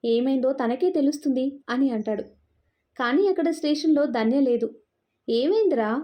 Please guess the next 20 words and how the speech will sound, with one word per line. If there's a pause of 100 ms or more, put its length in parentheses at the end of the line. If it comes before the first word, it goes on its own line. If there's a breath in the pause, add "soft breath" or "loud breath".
(200)
ధన్యకి?" (260)
అని
అంటాడు
శ్రీ. (880)
"లేదు, (320)
మనలో
మనం
అనుకుంటే
సరిపోదు. (520)
ఏం
జరుగుతుందో (320)
ధన్యనే
అడగాలి. (480)
ముందెక్కడుందో
అడగండి (120)
ఫోన్
చేసి" (280)
అని
అంటాడు
చందు.